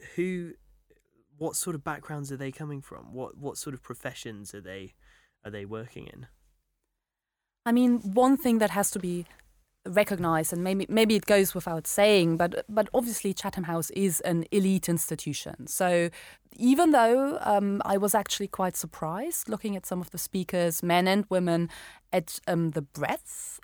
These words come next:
Speaker 2: of political persuasions, uh, that were represented. But when it comes to women speakers, very often they are, um, elite women. Um, so, uh, women who are highly educated,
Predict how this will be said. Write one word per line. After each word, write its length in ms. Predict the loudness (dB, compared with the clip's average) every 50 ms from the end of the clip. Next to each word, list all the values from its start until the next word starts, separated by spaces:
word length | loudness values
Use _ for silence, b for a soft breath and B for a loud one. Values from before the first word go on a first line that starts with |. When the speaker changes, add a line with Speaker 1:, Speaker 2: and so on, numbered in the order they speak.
| -6 _ 2
Speaker 2:
of 320 | 2 2 2 0 -6 -8
political 640 | -4 -2 -2 -2 -2 -2 -6 -6 -6 -4 -2 -2 -2
persuasions, 1300 | -4 -6 -8 -8 -8 -6 -6 -4 -4 -4 -4 -2 0 0 2 2 4 4 4 2 2 0 0 -2 -2
uh, 380 | 0 0 0 0 2 0 0 -2 -4 B B B B B B B B
that 240 | 2 2 2 2 0
were 200 | -4 -4 -4 -2
represented. 800 | -4 -6 -8 -8 -10 -10 -8 -6 -6 -6 -2 0 -2 -2 -2 -2 0
But 140 | 0 0 2
when 180 | 2 2 2
it 100 | 2 0
comes 340 | -2 -2 -2 -2 -2 -4 -6
to 140 | -6 -8 -6
women 360 | -4 0 2 4 4 4 4
speakers, 720 | 2 0 -2 -4 -4 -4 -2 -2 -2 0 0 -2 -4 -6 B B B B B B B -16
very 340 | -2 2 4 6 6 6 6
often 380 | 4 4 2 0 0 0 0
they 180 | -2 -2 -2 -2
are, 300 | -4 -4 -6 -8 -8 -10 -12 _ _ _ _ -10
um, 240 | -10 -8 -8 -8 -2 -2
elite 400 | 0 0 0 -2 -4 -6 -8 -8
women. 380 | -8 -8 -8 -10 -12 -12 -14 -14
Um, 360 | -10 -8 -6 -6 -6 -6 -8
so, 580 | -8 -6 -4 -2 -2 -2 -2 -2 -4 -4 -6 -6
uh, 120 | -8 -8 -10
women 500 | -4 0 0 2 2 2 0 0 -2 -4 -6
who 140 | -8 -8 -6
are 240 | -6 -4 -4 -6 0
highly 340 | 2 2 2 4 2 2 0
educated, 920 | 0 0 -2 -6 -6 -8 -8 -8 -8 -8 -8 -8 -6 -6 -4 -6 -6 -8